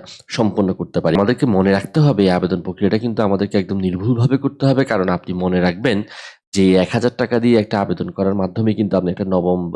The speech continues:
দশম বা এগারোতম গ্রেডের একটা চাকরি পাবেন। তো সেক্ষেত্রে সর্বোচ্চ গুরুত্ব দিয়ে আবেদন ফর্মটি ফিল আপ করার চেষ্টা করেন। তো আসেন আমরা প্রথমে হচ্ছে যে আমাদের যে ওয়েবসাইট আছে এনজিআই ডট টেলিটক ডট কম ডট বিডি,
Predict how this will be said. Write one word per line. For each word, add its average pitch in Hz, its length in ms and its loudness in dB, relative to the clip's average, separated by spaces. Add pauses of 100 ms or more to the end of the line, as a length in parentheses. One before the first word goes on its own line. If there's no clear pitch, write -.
দশম 92 320 -4
বা 85 220 -2
এগারোতম 90 480 -2
গ্রেডের 87 240 -4
একটা - 180 -4
চাকরি - 300 -6
পাবেন। 82 320 -4 (140)
তো 87 80 -8
সেক্ষেত্রে 107 380 -4
সর্বোচ্চ 113 480 -4
গুরুত্ব 92 360 -6
দিয়ে 131 340 0 (340)
আবেদন 87 360 -2
ফর্মটি 92 340 -4
ফিল 82 180 -4
আপ 80 60 -8
করার 85 200 -10
চেষ্টা - 320 -6
করেন। - 280 -20 (760)
তো - 120 0
আসেন 160 260 0
আমরা 143 180 0
প্রথমে 143 300 0
হচ্ছে 139 180 0
যে 131 100 2
আমাদের 113 300 0
যে 104 120 2
ওয়েবসাইট 95 340 2
আছে 92 200 0
এনজিআই 90 400 0
ডট 87 240 0 (220)
টেলিটক 92 320 2
ডট 90 240 -2
কম 85 160 -8
ডট 85 160 -2
বিডি, 92 440 -2